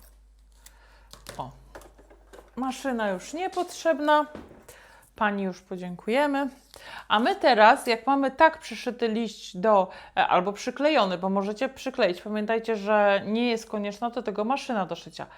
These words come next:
I wycinam teraz dookoła mój liść z tego drugiego właśnie filcu,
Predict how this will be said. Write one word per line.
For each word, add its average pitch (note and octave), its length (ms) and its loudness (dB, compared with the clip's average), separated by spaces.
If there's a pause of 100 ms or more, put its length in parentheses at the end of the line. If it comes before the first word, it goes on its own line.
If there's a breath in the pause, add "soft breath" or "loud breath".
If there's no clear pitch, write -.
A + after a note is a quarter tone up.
(400 loud breath)
I F4 300 4 (140)
wycinam B3+ 840 0 (140)
teraz A3 600 0 (520 soft breath)
dookoła G#3+ 1000 2 (200)
mój D4 340 -2
liść G3 560 -8 (2000 soft breath)
z - 100 -20
tego E4+ 240 2
drugiego A#3+ 440 2
właśnie E3 320 -8
filcu, D#3+ 420 -14